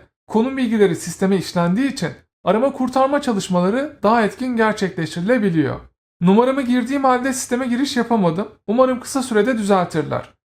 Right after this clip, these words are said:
Toplanma alanlarını gösteriyor. Sesli veya S M S ile hızlı dönüş sağlıyor. Eğitim alanı da var. Acil çağrı başlatma tuşuyla ilerliyorsunuz. İkinci uygulamayı Sağlık Bakanlığı kullanıma sunmuş. Yüz on iki acil yardım butonu.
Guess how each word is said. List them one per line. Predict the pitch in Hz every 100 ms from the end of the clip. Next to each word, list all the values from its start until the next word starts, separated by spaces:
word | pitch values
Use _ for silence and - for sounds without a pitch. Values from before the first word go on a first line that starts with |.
| _
Toplanma | - 214 254 262 262
alanlarını | 254 254 254 262 269
gösteriyor. | 247 226 - 180 175 240
Sesli | - 233 233 247
veya | 226 196 160 196
S | 247
M | 247 240
S | 247
ile | 247
hızlı | 226 220 202
dönüş | 202 269
sağlıyor. | - 208 175 151 127 - - -
Eğitim | 180 214 247
alanı | 233 226 214
da | 175 131
var. | - - _ -
Acil | 180 220 277
çağrı | 269 254 254
başlatma | 247 247 254 254 240 220
tuşuyla | 247 233 247
ilerliyorsunuz. | 247 220 208 180 151 143 131 120 - - _ _
İkinci | 185 185 277 285
uygulamayı | 277 240 247 269 285
Sağlık | 277 254 247 247
Bakanlığı | 233 214 208 165 156
kullanıma | 165 165 165 156 147
sunmuş. | - 156 220 254 - _
Yüz | 190 196
on | 262
iki | 254 254
acil | 240 247 247
yardım | 226 208 190 165
butonu. | 147 147 127